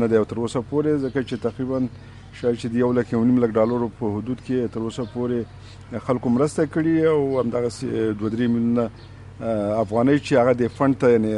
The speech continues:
اکاونټ ته رسېدلي دي. البته ژمنې، آه، زیاتې شوي دي. هغه د تبلیغیانو خبره نیت زیاتو کسانو کړی دی، تر څو چې اکاونټ ته زموږ پیسې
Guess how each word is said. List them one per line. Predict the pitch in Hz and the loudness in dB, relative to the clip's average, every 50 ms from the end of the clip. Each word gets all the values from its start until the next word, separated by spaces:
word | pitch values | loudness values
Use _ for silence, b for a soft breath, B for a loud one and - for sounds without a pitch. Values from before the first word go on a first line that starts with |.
| 107 107 107 | -2 -4 -4
اکاونټ | 104 - 147 131 131 | -2 0 0 0 2
ته | 127 120 104 | 2 0 -2
رسېدلي | 101 - - 107 110 120 117 107 95 | -2 -2 -4 -2 0 0 0 0 2
دي. | 104 104 | 2 2
البته | 104 110 110 127 131 117 131 117 | 2 2 2 0 0 2 2 0
ژمنې، | 113 117 120 135 135 139 131 127 123 110 - B B B B B B B B - | 0 2 2 4 4 4 2 2 -2 -4 -6 B B B B B B B B -4
آه، | 110 110 107 104 101 101 | 0 2 2 2 2 4
زیاتې | 120 135 135 131 - 107 98 - | 6 6 6 6 4 -4 -8 -6
شوي | - 107 104 110 120 123 | -4 -4 -2 -2 -2 0
دي. | 147 151 151 151 B B B B B B B B - | 0 0 -2 -4 B B B B B B B B -8
هغه | 101 101 104 107 107 | -4 -2 0 0 0
د | 104 101 - | 0 0 -2
تبلیغیانو | 120 104 107 110 110 131 131 135 117 - | -2 0 0 0 2 4 4 4 2 0
خبره | 127 120 131 127 127 | 2 2 4 4 6
نیت | 123 131 139 131 120 104 104 | 6 6 6 4 2 0 4
زیاتو | 117 143 147 139 156 | 4 4 4 4 2
کسانو | - 160 147 - 160 156 160 147 - | -2 -2 2 2 2 2 2 2 2
کړی | 165 160 160 160 | 4 4 4 4
دی، | 160 143 - | 2 2 0
تر | 139 113 - | -2 -4 -2
څو | - 156 156 - | -4 -6 -6 -4
چې | - 160 147 147 143 104 117 | -2 0 2 4 4 4 2
اکاونټ | 110 - - 165 170 175 - | 0 0 0 0 0 0 0
ته | - 156 139 | 0 0 2
زموږ | 147 147 143 - | 0 -2 0 0
پیسې | 131 123 123 - | -2 -2 0 0